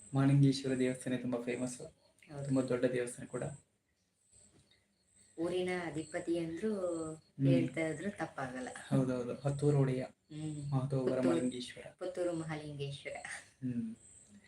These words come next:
Speaker 1: ಓಕೆ, ಈಗ ಕಾರ್ತಿಕ ಮಾಸ ಅಂದ್ರೆ ಏನು, ಯಾವಾಗಿಂದ ಸ್ಟಾರ್ಟ್ ಆಗುತ್ತೆ ಅಂತ?
Speaker 2: ಕಾರ್ತಿಕ ಮಾಸ ಶುರುವಾಗೋದು
Speaker 1: ಹ್ಮ್.
Speaker 2: ದೀಪಾವಳಿ ಅಮಾವಾಸ್ಯೆ.
Speaker 1: ಹ್ಮ್.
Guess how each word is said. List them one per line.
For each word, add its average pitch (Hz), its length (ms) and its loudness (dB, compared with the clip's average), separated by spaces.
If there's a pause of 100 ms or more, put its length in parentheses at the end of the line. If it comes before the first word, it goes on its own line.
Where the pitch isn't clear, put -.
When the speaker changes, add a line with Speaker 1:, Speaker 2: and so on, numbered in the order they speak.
(560)
Speaker 1:
ಓಕೆ, 135 260 0 (1800)
ಈಗ 143 160 4 (320)
ಕಾರ್ತಿಕ 143 440 4
ಮಾಸ 147 260 0
ಅಂದ್ರೆ 139 220 6
ಏನು, 135 160 8
ಯಾವಾಗಿಂದ 131 400 6
ಸ್ಟಾರ್ಟ್ 127 320 -4
ಆಗುತ್ತೆ 120 240 -2
ಅಂತ? 117 160 -6 (1700)
Speaker 2:
ಕಾರ್ತಿಕ 170 460 -4
ಮಾಸ 160 420 -2
ಶುರುವಾಗೋದು 147 760 -4 (120)
Speaker 1:
ಹ್ಮ್. 139 380 6 (880)
Speaker 2:
ದೀಪಾವಳಿ 175 580 0
ಅಮಾವಾಸ್ಯೆ. 151 560 -2 (460)
Speaker 1:
ಹ್ಮ್. 131 200 4